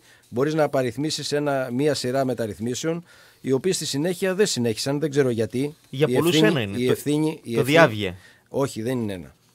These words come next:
Speaker 1: Δεν
Speaker 2: Το,
Speaker 1: είναι
Speaker 2: το,
Speaker 1: ένα.
Speaker 2: το κα-, το καλύτερο εννοώ, όχι
Speaker 1: Ε,
Speaker 2: ένα, ναι.
Speaker 1: ε, το διά-, η Διάβγεια είναι ένα κομμάτι το οποίο, όπως, ε, πολύ σωστά λέτε, πήρε και έτσι μια πολύ μεγάλη έτσι δημοσιότητα και όντως είναι ένα πολύ μεγάλο ζήτημα, το οποίο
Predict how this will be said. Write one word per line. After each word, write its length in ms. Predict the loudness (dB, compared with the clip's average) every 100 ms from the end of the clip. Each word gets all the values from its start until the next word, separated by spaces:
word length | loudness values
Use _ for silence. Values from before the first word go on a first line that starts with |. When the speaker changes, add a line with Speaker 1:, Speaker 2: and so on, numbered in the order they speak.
| -20 _ _
Speaker 1:
Δεν 160 | -6 -2
Speaker 2:
Το, 60 | 0
Speaker 1:
είναι 120 | 2
Speaker 2:
το, 60 |
Speaker 1:
ένα. 120 | 2 0
Speaker 2:
το 80 |
κα-, 220 | 0 0 0
το 80 |
καλύτερο 420 | -4 0 0 0 -2
εννοώ, 220 | -2 -4
όχι 240 | -4 2
Speaker 1:
Ε, 60 | 2
Speaker 2:
ένα, 180 | 2 -2
ναι. 400 | -4 -6 -8 -10
Speaker 1:
ε, 380 | -14 -12 -12 -14
το 100 | -6
διά-, 300 | -4 -2 -2
η 200 | -4 -6
Διάβγεια 420 | -4 -4 -4 0 0
είναι 180 | 0
ένα 180 | -2 -4
κομμάτι 380 | -6 -4 -4 -6
το 100 | -6
οποίο, 360 | -6 -4 0 0
όπως, 400 | 0 -6 -8 -8
ε, 340 | -4 -4 -4 -6
πολύ 160 | -6
σωστά 320 | -6 -8 -6
λέτε, 280 | -4 -2 -4
πήρε 260 | -4 -2 -4
και 180 | -4 -4
έτσι 280 | -4 -6
μια 160 | -6 -4
πολύ 220 | -4 -4
μεγάλη 420 | -4 -2 -2 -2
έτσι 200 | -6 -6
δημοσιότητα 720 | -6 -6 -6 -8 -8 -6 -8 -8 _ _ _
και 140 | _ -2
όντως 320 | 0 -2 -6
είναι 140 | -8
ένα 160 | -6 -6
πολύ 220 | -6 -8
μεγάλο 320 | -6 -6 -6
ζήτημα, 440 | -8 -8 -6 -4 0
το 120 | 0
οποίο 400 | 0 4 4 2